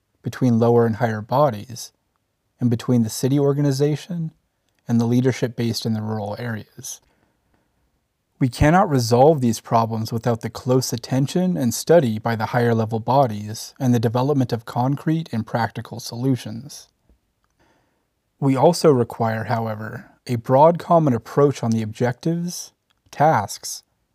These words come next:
and methods to be adopted for building and advancing the urban party structure. The essential principle forming the basis of our party structure, particularly in the urban area,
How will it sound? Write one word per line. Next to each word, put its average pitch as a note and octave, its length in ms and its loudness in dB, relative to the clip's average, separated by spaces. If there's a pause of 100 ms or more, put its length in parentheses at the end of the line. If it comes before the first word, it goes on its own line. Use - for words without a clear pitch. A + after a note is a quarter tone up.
and A#2 160 2
methods C3 380 0
to - 100 -8
be A#2 140 -4
adopted C3 520 0
for - 140 -10
building D3 600 -4 (260)
and A#2 100 -2
advancing A#2 540 -2
the A2 140 -4
urban A2+ 260 -6
party G#2+ 300 -8
structure. - 680 -6 (1600)
The C3+ 220 2
essential F#3 460 0
principle C#3 520 0
forming A#2+ 340 2
the A2+ 100 4
basis A#2 460 -4
of A2 100 -6
our G#2 120 -6
party D3 320 0
structure, A2 720 -12 (500)
particularly C#3+ 720 0
in A2 80 0
the G#2+ 140 -4
urban G#2+ 240 -8
area, A2+ 560 -4